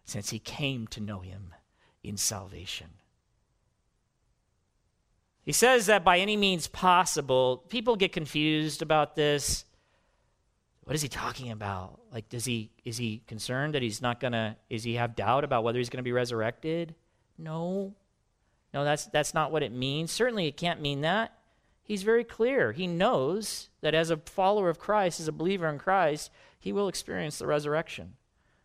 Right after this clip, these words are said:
Rather, he looks forward, one writer says, to attaining to the resurrection from the dead, though the precise route by which he will reach it is not clear.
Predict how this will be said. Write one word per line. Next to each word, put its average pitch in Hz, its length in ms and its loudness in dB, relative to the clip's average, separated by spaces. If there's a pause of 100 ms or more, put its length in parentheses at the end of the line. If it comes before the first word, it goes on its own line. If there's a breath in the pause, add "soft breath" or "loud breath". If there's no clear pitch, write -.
(1400)
Rather, 170 300 6
he 170 160 0
looks 226 300 2
forward, 170 560 4
one 135 160 0
writer 127 240 2
says, 127 380 2
to 147 120 -4
attaining 190 500 -2
to 185 100 -4
the 165 80 2
resurrection 151 560 0
from 127 180 -8
the 127 80 -2
dead, 143 600 2 (920)
though 170 120 6
the 170 100 0
precise 226 640 2
route 170 380 4
by 156 100 6
which 165 260 0
he 202 100 -4
will 165 140 2
reach 165 300 -4
it 180 80 -2
is 156 140 0
not 165 240 -2
clear. 202 460 -4